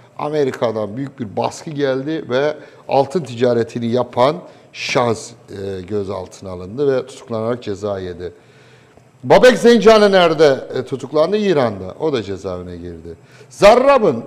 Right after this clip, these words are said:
Zarrab çok zeki bir adam. Çünkü ben mahkemede otuz gün boyunca dava sürecinde on üç gün, e, mahkemeye katıldı, e, ve altı gün ifade verdi.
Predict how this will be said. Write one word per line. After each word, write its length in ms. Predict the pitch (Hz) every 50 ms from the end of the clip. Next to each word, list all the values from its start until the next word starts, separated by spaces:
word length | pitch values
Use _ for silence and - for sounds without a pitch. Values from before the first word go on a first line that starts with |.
| - -
Zarrab 320 | - - 123 143 165 180 147
çok 200 | - 196 151 113
zeki 360 | 107 123 - - - 180 151
bir 120 | 131 107 92
adam. 180 | 90 87 82 73 - _ _ _ _ _ _ _ _
Çünkü 240 | - - 151 151 135
ben 140 | 147 147 147
mahkemede 580 | 143 143 147 139 143 - - 147 139 135 123 123
otuz 400 | 117 120 120 123 - 156 143 127
gün 200 | 117 104 104 110
boyunca 360 | 123 127 120 107 101 101 95
dava 380 | 113 120 123 120 123 120 107
sürecinde 680 | 98 - - 123 117 117 104 90 92 92 87 92 110 123 - _ - - _ _ _ _ _ -
on 160 | 139 139 156
üç 160 | 156 143 -
gün, 260 | - 131 120 104 - - - - 110 120
e, 240 | 120 117 117 113 113 107
mahkemeye 520 | 110 117 110 98 - - 110 104 104 101
katıldı, 680 | 95 - - 98 - - - 92 92 110 143 165 175 - - _ - _ - _ _ _
e, 60 | - 110 110 107 107 107 107 104 104 104 104 117
ve 80 | 131
altı 340 | 117 127 131 127 127 - -
gün 120 | 151 143
ifade 440 | 131 117 117 123 123 123 123 131 123
verdi. 440 | 113 101 98 90 85 82 90 85 80